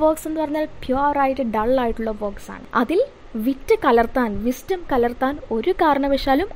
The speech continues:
അനുവദി-, as you did with Charles Sedley. And when false flowers of rhetoric, though would scull, trust nature, do not labor to be dull. അതുപോലെ മറ്റൊരു ഉപദേശം കൂടെ കൊടുക്കുകയാണ്. Flecknoe says that you need not work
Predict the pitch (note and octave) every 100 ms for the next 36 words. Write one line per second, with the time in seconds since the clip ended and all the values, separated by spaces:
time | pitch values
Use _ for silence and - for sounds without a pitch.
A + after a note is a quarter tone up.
0 | C4 A3+ G#3 - C4 - A#3 G#3+ G#3 C5
1 | - - - G#3 G#3 - G#3+ - F#3 -
2 | D#4+ A4 A4 G#4+ G#4 - D4 D#4 A4 A4
3 | - E4 D#4+ E4 E4+ - D#4+ B3+ A3+ A#3+
4 | - G4 A3 - A#3 D#4 G#4 F4+ F4+ -
5 | - F4+ C4+ A3 E4 - - F4 - D#4
6 | D#4+ D#4 - F4 - - C#4+ F#4+ A#4+ D4+
7 | C#4+ E4+ G4 A3 A3 - B3 G#3+ A3+ A3+
8 | D#4 C4+ - - - D4 D#4+ F4 F4+ C#4+
9 | - F4 C#4+ C#4 C#4 C#4+ C#4+ C#4 A#3+ A#3+
10 | A3 A3 G#4 - - - D#4 D4 G4+ -
11 | F4+ G4 B3+ C#4 D#4 - D4 F4 F4+ A4
12 | - G4+ G4 G4 - - A#3 B3 E4+